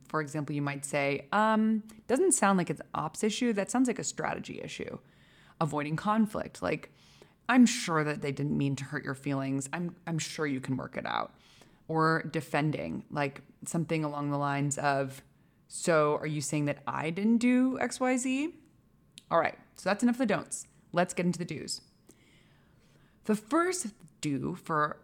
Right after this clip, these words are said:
listening actively is listen often. In The First Time Manager, they tackle this head on, and they say, "Many new managers have the mistaken idea that the minute they are promoted,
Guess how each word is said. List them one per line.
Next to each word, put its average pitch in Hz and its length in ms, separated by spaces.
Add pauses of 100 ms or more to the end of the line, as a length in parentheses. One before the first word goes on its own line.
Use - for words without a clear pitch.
listening 135 400
actively 143 440
is 165 320 (100)
listen 247 440
often. - 600 (160)
In 185 100
The 180 60
First 202 200
Time 180 220
Manager, 151 640
they 147 420
tackle 156 260
this 147 140
head 151 160
on, - 240
and - 140
they 151 80
say, 147 320
"Many 165 320
new 277 100
managers 160 500
have 151 140
the 151 60
mistaken 160 480
idea 160 320
that 151 160
the 151 60
minute 165 320
they 262 100
are 262 80
promoted, 208 500